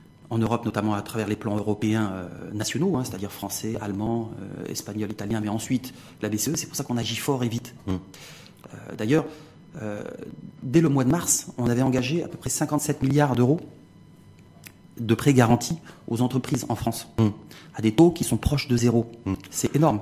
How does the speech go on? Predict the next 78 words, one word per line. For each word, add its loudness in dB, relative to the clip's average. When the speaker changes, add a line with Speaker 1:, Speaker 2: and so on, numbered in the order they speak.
Speaker 2:
Parce -4
qu'en 6
même 6
temps, 4
Speaker 1:
Et 10
Speaker 2:
ce, 4
ce 6
pays, 2
ce -4
pays 6
emprunte 0
à, -2
à, -4
à -4
des -2
taux 2
négatifs, 6
donc -2
il 0
peut 10
Speaker 1:
Exactement. 12
Speaker 2:
prêter, 10
il 6
peut 8
Speaker 1:
Mais 12
Speaker 2:
prêter 10
Speaker 1:
vous, 10
Speaker 2:
à 10
zéro 8
aussi, 6
Speaker 1:
mais, 8
Speaker 2:
donc, 0
euh, 2
Speaker 1:
mais, 6
Speaker 2:
c'est 8
Speaker 1:
mais 12
Speaker 2:
pas 10
Speaker 1:
vous 10
Speaker 2:
le 12
Speaker 1:
aurez, 10
Speaker 2:
cas 6
chez 6
nous. 8
Speaker 1:
mais 10
vous 6
aurez 8
noté, 10
hein, 8
ça 0
c'est -6
aussi -2
un 2
point 2
de 2
discussion -2
par -4
rapport -6
à -8
ce -2
qui -6
s'est -6
passé -4
au -2
Maroc, -4
c'est 2
que 2
les 2
banques 2
ont -2
répercuté -4
à 0
prix -10
coûtant. -8
C'est-à-dire 0
que -2
les 6
taux 2
aujourd'hui 0